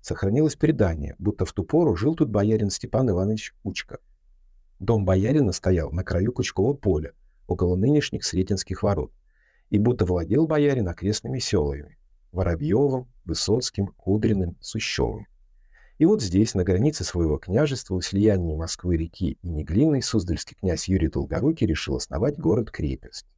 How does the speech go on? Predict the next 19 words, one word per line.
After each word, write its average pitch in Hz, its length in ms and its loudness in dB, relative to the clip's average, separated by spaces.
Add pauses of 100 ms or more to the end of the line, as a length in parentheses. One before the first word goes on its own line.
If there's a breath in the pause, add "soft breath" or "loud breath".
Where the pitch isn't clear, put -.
(380)
Летописец - 580 -2
записал: - 600 -4 (200)
«Князь 147 280 0
Юрий, 92 480 2 (280)
взыди 107 460 2
на 85 200 2
гору 85 460 -2 (120)
и 98 80 2
обозри 101 480 2
с - 120 -4
нее 85 300 0 (260)
очима 87 380 -2
своими, 80 580 -2 (440)
сема 95 600 2
и - 180 2
овому 87 580 2
туда 71 260 -4
и 62 80 -6
сюда. - 360 -6